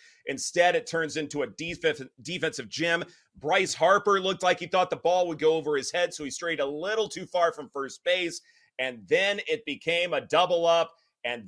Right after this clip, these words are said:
that ends the ball game as the Atlanta Braves take game two. The series is tied at one game apiece. Uh, Kylie McDaniel wrote this down,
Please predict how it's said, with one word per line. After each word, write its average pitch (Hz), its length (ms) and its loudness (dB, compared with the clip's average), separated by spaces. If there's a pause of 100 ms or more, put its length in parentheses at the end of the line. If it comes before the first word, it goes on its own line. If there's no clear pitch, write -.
that 180 340 4
ends 156 260 -4
the 143 100 -4
ball 156 340 2
game 151 260 0
as 123 120 -8
the 135 140 -8
Atlanta 135 400 -2
Braves 131 480 -4 (140)
take - 320 -2
game 151 280 -4
two. 143 180 -6
The 123 100 -12
series 180 420 -6 (160)
is 131 220 -12
tied 170 420 0
at 139 120 -2
one 143 220 -6
game 123 220 -4
apiece. 180 520 -10 (880)
Uh, 110 220 0
Kylie 190 340 -2
McDaniel 147 560 -4
wrote 139 200 -2
this 123 180 -6
down, 135 480 -4